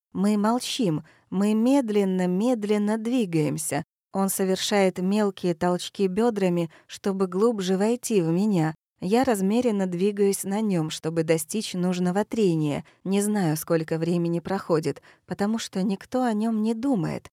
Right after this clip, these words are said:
никто не следит. Это как парить в невесомости свободно от всего, как писать без букв, как считать без чисел, как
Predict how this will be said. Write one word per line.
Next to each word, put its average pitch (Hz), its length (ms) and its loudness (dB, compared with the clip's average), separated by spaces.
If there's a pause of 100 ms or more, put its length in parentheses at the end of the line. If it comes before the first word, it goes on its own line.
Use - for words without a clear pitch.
(300)
никто 208 360 -2
не 233 160 0
следит. 214 640 -2 (180)
Это 196 300 0
как 185 300 -4
парить 185 360 0
в 180 60 -2
невесомости 175 880 -2
свободно 170 760 0
от 170 80 -6
всего, 180 600 -2 (300)
как - 280 -4
писать 214 540 -4
без 190 320 -2
букв, 214 520 -2 (380)
как 208 260 -2
считать 208 720 -2
без 165 320 -2
чисел, - 680 -4 (720)
как - 560 -4